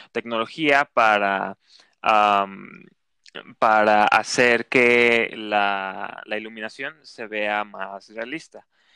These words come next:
Es algo que se ha estado utilizando en animación desde hace mucho tiempo,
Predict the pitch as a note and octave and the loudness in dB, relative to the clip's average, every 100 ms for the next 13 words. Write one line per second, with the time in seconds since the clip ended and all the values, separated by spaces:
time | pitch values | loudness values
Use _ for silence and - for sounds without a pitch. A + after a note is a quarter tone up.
0 | _ - B2+ C#3 C3 C#3 - - A#2+ A#2 | _ -8 -6 -4 -6 -6 -12 -10 -6 -6
1 | A2+ A#2+ A#2+ - A#2 - A#2 A2+ A#2 A2+ | -8 -12 -12 -14 -20 -18 -18 -14 -14 -16
2 | G#2 G#2 E3 D3 G#2+ G2+ A2+ G#2 - - | -18 -12 -10 -10 -12 -16 -20 -20 -18 -8
3 | F#3 E3 C3+ | -6 -6 -10